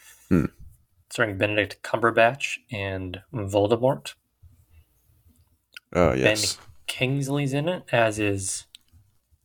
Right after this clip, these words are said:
Speaker 2: um, friend of the podcast, uh, Slumdog Millionaire.
Speaker 1: That's my favorite friend, Slumdog Millionaire.
Speaker 2: Um,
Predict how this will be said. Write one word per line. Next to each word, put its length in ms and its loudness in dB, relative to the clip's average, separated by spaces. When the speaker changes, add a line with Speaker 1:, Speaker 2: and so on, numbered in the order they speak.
Speaker 2:
um, 300 -2
friend 400 0
of 60 -4
the 80 -8
podcast, 760 0
uh, 120 -2
Slumdog 600 2
Millionaire. 840 -2
Speaker 1:
That's 160 0
my 80 4
favorite 320 4
friend, 340 -2
Slumdog 420 0
Millionaire. 500 2
Speaker 2:
Um, 340 4